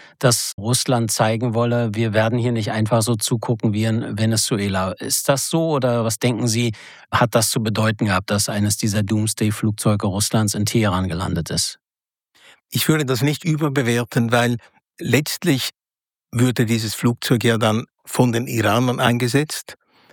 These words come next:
Speaker 2: und die Russen würden sagen, "Okay, das war ein Geschäft,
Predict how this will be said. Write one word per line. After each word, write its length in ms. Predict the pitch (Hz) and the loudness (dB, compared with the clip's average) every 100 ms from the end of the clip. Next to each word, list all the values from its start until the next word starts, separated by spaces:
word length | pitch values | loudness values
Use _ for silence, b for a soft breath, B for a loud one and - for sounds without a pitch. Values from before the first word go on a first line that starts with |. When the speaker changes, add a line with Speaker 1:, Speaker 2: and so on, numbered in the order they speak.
| b b _ _ | b b _ _
Speaker 2:
und 600 | - 127 120 117 110 - _ - | 0 2 2 -2 -4 -8 _ -4
die 540 | - 120 120 120 - | 0 0 0 -2 -2
Russen 560 | - 127 131 - - 113 | -2 0 0 0 0 0
würden 300 | 120 113 120 | 0 -2 -4
sagen, 420 | - 107 110 104 | 0 0 2 -2
"Okay, 260 | 104 - 104 | -2 0 0
das 200 | 113 - | 0 2
war 80 | 107 | 0
ein 100 | 104 | 2
Geschäft, 540 | 107 113 139 - | 0 0 -2 -4